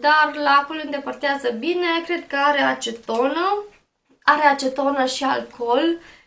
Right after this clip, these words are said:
și de asta cred că este eficientă, dar, uh,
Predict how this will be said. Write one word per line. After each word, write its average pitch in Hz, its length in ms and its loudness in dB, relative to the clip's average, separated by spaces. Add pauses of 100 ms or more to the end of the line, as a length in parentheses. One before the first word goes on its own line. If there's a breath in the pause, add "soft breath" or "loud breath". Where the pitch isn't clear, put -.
(160 loud breath)
și 254 720 -2 (200)
de 294 80 -2
asta 269 240 -2
cred 247 260 -8
că 247 120 -4
este 247 380 -2
eficientă, 294 840 -2 (240)
dar, 285 440 4
uh, 269 760 -2